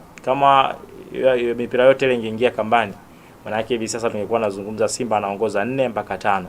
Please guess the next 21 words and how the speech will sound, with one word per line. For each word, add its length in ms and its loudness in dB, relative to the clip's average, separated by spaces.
kwa 100 -20
sababu 520 -2
Simba 280 0
ametengeneza 720 2
na 240 -4
almost 380 0
nafasi 720 -4
tatu 300 4
mpaka 260 -2
nne 180 -4
za 160 -4
wazi 240 2
kipindi 280 -12
cha 120 -12
kwanza, 400 -6
lakini 300 -4
ubora 340 8
wa 100 10
Beno 220 2
Kakolanya 560 0
umewa-, 880 -2